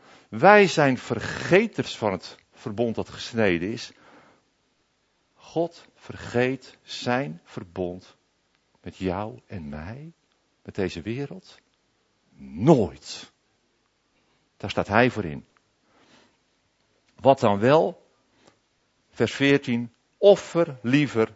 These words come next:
lof of dank. Eigenlijk hetzelfde woord. Lof of dank is hetzelfde. Het gaat om je hart. Als je dat doet, als je God dank brengt,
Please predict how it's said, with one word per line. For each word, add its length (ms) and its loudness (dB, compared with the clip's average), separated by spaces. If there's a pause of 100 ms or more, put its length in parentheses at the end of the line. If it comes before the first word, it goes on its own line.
lof 560 4 (880)
of 220 -2
dank. 340 4 (720)
Eigenlijk 280 -8
hetzelfde 340 -2
woord. 220 -6
Lof 280 2
of 160 -16
dank 260 2
is 60 -16
hetzelfde. 440 0 (760)
Het 180 -6
gaat 200 6
om 120 0
je 80 2
hart. 580 2 (1400)
Als 160 0
je 80 -2
dat 200 0
doet, 480 -10
als 160 -8
je 60 -12
God 400 -10
dank 600 -2
brengt, 460 -4